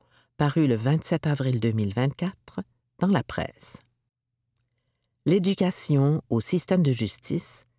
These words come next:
est un grand absent des programmes scolaires québécois. Une faille que des procureurs de la Couronne tentent de colmater dans les classes de cinquième année du Québec.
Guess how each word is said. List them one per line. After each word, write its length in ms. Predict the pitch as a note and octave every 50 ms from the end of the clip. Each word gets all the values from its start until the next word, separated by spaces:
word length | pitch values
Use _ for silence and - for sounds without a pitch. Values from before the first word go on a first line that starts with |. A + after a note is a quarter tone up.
| _ _ _ _ _ _ _ _ -
est 180 | C#3+ - -
un 120 | D3 C#3 B2
grand 340 | G#2 - - F#3 F#3+ F#3+ -
absent 420 | B2 - - - - D3 D3+ D#3+
des 160 | D3+ C3 A2 -
programmes 520 | - - - B2+ A#2+ - - C#3 C#3 C#3+
scolaires 580 | C#3 - - - A2+ A#2 C#3+ D#3 D3+ - _ -
québécois. 640 | - C3 G#2+ - G2+ - - - - - C2+ B1 - _ _ _ _ _ _ _ _ _ _ _ _ _ _ _ _ _ _ _ _ _ _ _ _ _ _ _ _ _ -
Une 160 | - A3 G3+
faille 560 | - - - G#2 F#2+ F#2+ - - E3 F3+ G3+ _ _ _ _ _ _ _ -
que 180 | - E3 D#3
des 200 | C#3 B2 B2+ A#2+
procureurs 680 | - - - F#3+ F#3+ - G3 F#3 F3 - G3 G3 E3 C#3+
de 120 | C3 C3
la 140 | A2+ F#2+ F#2+
Couronne 600 | - - B2 B2+ D3 D3+ - - A#3+ A#3 A3 G#3+ _ _ _ _ _ -
tentent 420 | - F#3+ G3+ G#3+ G#3 - - -
de 140 | C3 A2+ -
colmater 880 | - - E3+ E3 D#3 C#3+ C3 A#2+ A2+ - - - C3+ D3 D#3+ - - -
dans 180 | B2 C#3 C3+ B2+
les 140 | A2+ G#2+
classes 500 | - - - C3+ C3+ D3+ D#3 D#3 - -
de 200 | - A#2 G#2+ G2+ -
cinquième 500 | - - - F#3 F3 D#3+ - D#3+ D3+ C3
année 240 | A2+ G#2 B2+ E3 F3+
du 140 | D#3+ C3+ A#2+
Québec. 680 | - - A2 - - F2 - - _ _ - - -